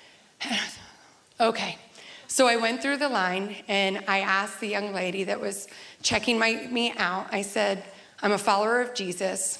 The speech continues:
My God answers prayers. Can I pray for you?" And she said, "Yes." And so I prayed for her. And we exchanged numbers.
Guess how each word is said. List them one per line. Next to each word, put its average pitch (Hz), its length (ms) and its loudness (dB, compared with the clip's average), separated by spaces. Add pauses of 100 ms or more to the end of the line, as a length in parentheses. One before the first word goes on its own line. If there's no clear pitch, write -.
My 185 120 0
God 202 280 0
answers 190 400 -2
prayers. 175 720 -4
Can 214 120 -2
I 185 60 2
pray 190 240 -2
for 202 160 -4
you?" 247 300 -4 (880)
And 214 120 4
she - 160 4
said, - 300 -2
"Yes." - 600 4 (520)
And 240 140 4
so 233 160 4
I 220 80 4
prayed 220 340 -2
for 202 140 0
her. 214 320 -6 (680)
And 226 380 4
we 233 160 2
exchanged 240 580 0
numbers. 190 720 -2